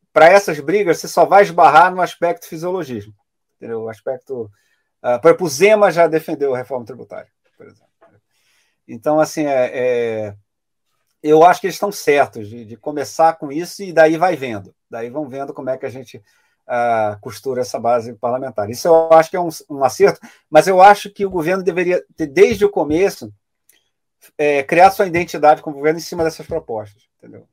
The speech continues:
Eu acho que devia já ter começado criando uma, uma identidade um pouco mais centrista pra passar essas coisas no Congresso. Eu acho que teria sido mais,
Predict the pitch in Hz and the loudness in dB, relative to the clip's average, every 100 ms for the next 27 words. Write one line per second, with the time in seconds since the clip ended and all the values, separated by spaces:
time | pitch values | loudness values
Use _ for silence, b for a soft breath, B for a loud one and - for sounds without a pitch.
0 | _ 113 117 120 _ 131 123 143 127 - | _ -12 -10 -12 _ -18 -8 -4 -2 -2
1 | 160 156 170 147 - - 156 165 160 160 | -4 -6 -4 -4 -2 4 6 6 0 -12
2 | _ _ _ _ _ _ _ - 156 160 | _ _ _ _ _ _ _ -4 2 2
3 | 170 165 160 151 143 139 135 139 135 143 | 2 -2 -2 -2 -2 -4 -4 -6 -4 2
4 | 139 139 147 151 143 - 147 - 131 127 | 2 0 -12 -8 -8 -6 -10 -10 -12 -14
5 | - - - - 127 - 135 - 139 - | -14 -10 -10 -4 -4 -2 -8 -10 -16 -16
6 | 120 139 139 120 110 104 _ _ _ _ | -16 -16 -16 -14 -14 -16 _ _ _ _
7 | 123 123 139 135 143 143 151 | -4 -4 -4 -6 -8 -12 -12